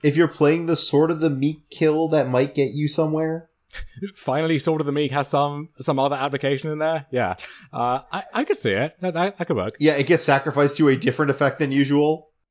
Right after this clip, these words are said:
Speaker 2: Hear me out here. What if there's some, like, Thopter Sword deck, just some fair deck, that's black heavy,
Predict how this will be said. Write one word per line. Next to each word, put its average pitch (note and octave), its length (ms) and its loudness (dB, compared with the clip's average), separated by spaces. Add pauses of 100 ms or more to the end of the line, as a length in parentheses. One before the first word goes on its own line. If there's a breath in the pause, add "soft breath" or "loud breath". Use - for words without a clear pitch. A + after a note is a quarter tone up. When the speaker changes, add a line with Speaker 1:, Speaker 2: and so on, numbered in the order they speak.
(180)
Speaker 2:
Hear A3+ 200 0
me B3+ 140 2
out C#3 160 0
here. F#2 160 -6 (120)
What D3+ 200 2
if A#3 140 -2
there's C4 180 -2
some, C3+ 500 0 (220)
like, C3 260 -2 (240)
Thopter F3 300 -2
Sword B2 320 0
deck, E3 220 -2
just - 160 -6
some B2+ 140 0
fair C3+ 260 0
deck, F#2+ 320 -8 (320)
that's C3+ 180 0
black D#3 360 -2
heavy, F#2+ 520 -2